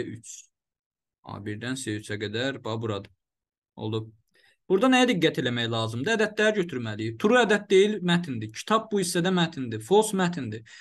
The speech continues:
Fakt da qabağında bərabərdir, yoxdur deyə bu funksiya sayılmır. Bu da mətindir. Ona görə bunu da silirik. Burada ədədlərimiz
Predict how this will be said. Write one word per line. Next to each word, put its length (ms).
Fakt 240
da 100
qabağında 440
bərabərdir, 580
yoxdur 300
deyə 160
bu 100
funksiya 400
sayılmır. 480
Bu 80
da 80
mətindir. 400
Ona 160
görə 220
bunu 180
da 80
silirik. 320
Burada 240
ədədlərimiz 560